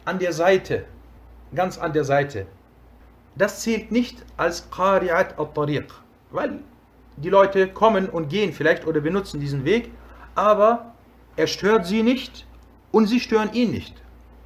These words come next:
Weil es gibt zwei Gründe, oder es gibt mehrere Gründe, aber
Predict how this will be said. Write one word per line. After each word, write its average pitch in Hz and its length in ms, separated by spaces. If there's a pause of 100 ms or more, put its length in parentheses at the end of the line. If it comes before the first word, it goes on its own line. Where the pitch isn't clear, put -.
Weil 139 160
es - 120
gibt 196 160
zwei 240 220
Gründe, 196 440 (480)
oder 170 140
es 175 100
gibt 190 140
mehrere 202 280
Gründe, 156 320
aber 185 300